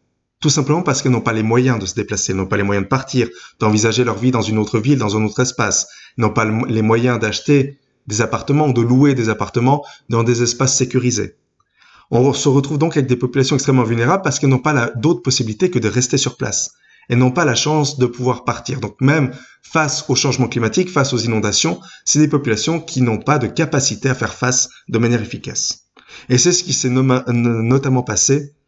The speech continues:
dans des régions telles que la Nouvelle-Orléans, telles que Mumbai ou Caracas, mais il en existe une multitude d'autres, et nous le verrons, à force, les cas risquent de che-, de se généraliser, pardon, à l'échelle du globe.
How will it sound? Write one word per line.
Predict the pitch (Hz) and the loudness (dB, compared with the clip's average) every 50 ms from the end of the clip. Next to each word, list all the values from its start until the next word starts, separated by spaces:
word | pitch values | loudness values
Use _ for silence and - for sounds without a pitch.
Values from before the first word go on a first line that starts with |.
| _ _ _ _ - | _ _ _ _ 0
dans | 123 127 | 2 4
des | 131 135 | 4 4
régions | 123 113 120 110 - 135 131 | 2 2 0 0 0 0 2
telles | 135 127 123 | 2 0 0
que | - 127 | 0 2
la | 117 | 2
Nouvelle-Orléans, | 110 117 117 117 110 107 95 98 104 101 104 107 135 147 _ _ _ _ _ _ _ _ _ - | 2 2 2 0 0 0 0 0 0 0 -2 -4 -6 -8 _ _ _ _ _ _ _ _ _ -4
telles | - 110 - | -2 -2 0
que | - | 2
Mumbai | 123 123 123 120 107 113 127 135 135 135 - | 2 2 2 2 2 2 2 2 0 0 -4
ou | 127 | -4
Caracas, | 127 127 107 98 98 - - 151 160 - - - - - - - | -2 -2 -2 -2 -2 -2 -2 -2 -2 -4 -8 -14 -20 -20 -16 -8
mais | - 113 117 - - | -2 0 0 0 0
il | 135 113 110 | 0 0 0
en | 107 110 | 0 0
existe | 110 104 107 120 120 120 120 - - - _ _ _ _ - | 0 0 2 2 2 0 0 -4 -10 -14 _ _ _ _ -8
une | - 107 | -4 0
multitude | 113 123 120 123 - 117 110 117 110 101 | 0 0 0 -2 -4 -8 -8 -8 -4 0
d'autres, | 113 135 160 165 156 - - - _ _ _ _ _ _ _ _ _ _ - | 0 0 0 0 -4 -8 -12 -18 _ _ _ _ _ _ _ _ _ _ -2
et | - 123 | 0 2
nous | 120 120 120 | 2 2 2
le | 120 | 2
verrons, | 110 110 104 101 113 135 147 143 - - - _ _ _ _ _ _ _ _ | 2 0 0 2 2 0 0 -2 -4 -12 -20 _ _ _ _ _ _ _ _
à | - - | -12 -12
force, | - - - 139 143 139 - - - - - - - - - _ _ _ _ _ _ _ _ - _ _ _ - | -8 -2 0 0 0 0 0 -2 -2 -4 -6 -10 -16 -20 -20 _ _ _ _ _ _ _ _ -20 _ _ _ -4
les | 127 120 | -2 0
cas | - 147 135 | 0 0 0
risquent | - 131 147 135 - | 2 0 0 0 0
de | 123 | -2
che-, | 110 - 127 117 - - - - - - | 0 0 0 0 -2 -4 -6 -8 -8 -6
de | 123 104 113 | -4 -4 -4
se | 107 - 117 113 | -2 -2 -2 0
généraliser, | 101 123 123 120 110 98 101 101 98 98 127 131 | 2 2 2 2 0 0 -2 -2 0 0 0 0
pardon, | 131 104 101 107 120 127 | 0 -2 -2 -2 -2 -2
à | - 123 | -2 -4
l'échelle | 104 101 98 - 113 107 | -6 -4 -4 -4 -4 -6
du | 101 | -6
globe. | 95 95 95 95 - | -8 -8 -10 -12 -14